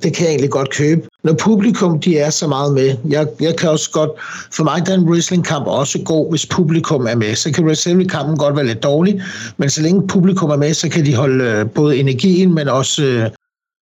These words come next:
øh, ja, hvad kan man sige, kampen oppe et eller andet sted. Øhm, og, øh, altså, jeg synes, der var masser af fine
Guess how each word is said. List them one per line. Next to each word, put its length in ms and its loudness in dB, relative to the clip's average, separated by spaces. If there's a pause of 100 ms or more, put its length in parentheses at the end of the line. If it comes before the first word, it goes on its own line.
(180)
øh, 520 0
ja, 80 -2
hvad 140 -2
kan 80 -2
man 60 0
sige, 200 -4
kampen 400 -2
oppe 240 2
et 80 0
eller 180 0
andet 160 0
sted. 280 0 (340)
Øhm, 640 0
og, 180 0
øh, 380 -2
altså, 180 -2
jeg 100 2
synes, 180 -2
der 80 0
var 100 2
masser 380 0
af 60 2
fine 520 2